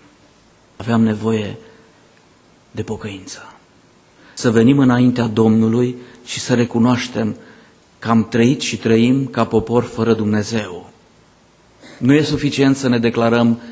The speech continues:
creștini, că din cei care au umblat pe acolo, tot au fost creștini. Chiar dacă sărbătoreau Halloween-ul. Creștini.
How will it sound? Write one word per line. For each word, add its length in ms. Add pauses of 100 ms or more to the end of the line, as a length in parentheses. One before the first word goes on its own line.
creștini, 840 (1080)
că 240 (200)
din 240
cei 200
care 200
au 80
umblat 340
pe 80
acolo, 460 (340)
tot 180
au 60
fost 220
creștini. 440 (1120)
Chiar 140
dacă 200
sărbătoreau 920 (300)
Halloween-ul. 720 (840)
Creștini. 500